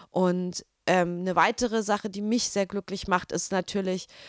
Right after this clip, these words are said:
meine Gesundheit, also dass ich das sehr schätze, dass es mir gesundheitlich gut geht, toi, toi, toi. Und ich l-,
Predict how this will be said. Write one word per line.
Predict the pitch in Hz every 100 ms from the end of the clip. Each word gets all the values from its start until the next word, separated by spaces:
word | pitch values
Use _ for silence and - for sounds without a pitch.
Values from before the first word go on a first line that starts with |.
| -
meine | - 180 175
Gesundheit, | 170 175 208 254 247 247 247 247
also | 202 170
dass | - 190 -
ich | 180 -
das | 175 -
sehr | 180
schätze, | 175 208 190 - 202
dass | 185 -
es | - 196
mir | 196 196 185
gesundheitlich | 170 170 220 240 240 226 220 -
gut | 226 233 -
geht, | 240 240 240
toi, | - 185
toi, | 190 - 180
toi. | - 220 269 269 - - - - - -
Und | 208 208 214 -
ich | 214 - _ _
l-, | 175